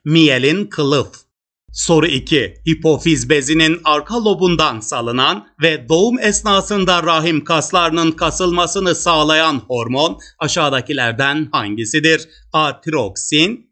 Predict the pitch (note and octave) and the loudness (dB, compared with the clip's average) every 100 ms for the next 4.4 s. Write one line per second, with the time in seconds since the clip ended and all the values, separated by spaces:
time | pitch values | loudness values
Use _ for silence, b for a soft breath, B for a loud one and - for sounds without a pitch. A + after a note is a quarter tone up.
0 | - D3+ D3+ - F3+ F3 D#3+ A2+ A2+ G2+ | -2 0 0 -2 -6 -4 -6 -6 -8 -6
1 | D3+ E3 G3+ b b C3 F3 E3+ E3+ E3+ | 0 2 0 b b -2 0 0 0 -2
2 | F3+ F3 D#3 A2 B2 A#2 C#3 F#3+ B B | -2 -2 -4 -4 -4 0 0 -2 B B
3 | C3+ D#3+ D#3+ - E3+ C#3 C#3+ D3 B2 A#2 | 0 0 0 0 0 2 0 0 0 0
4 | C3 G2 E2+ | 0 -2 -8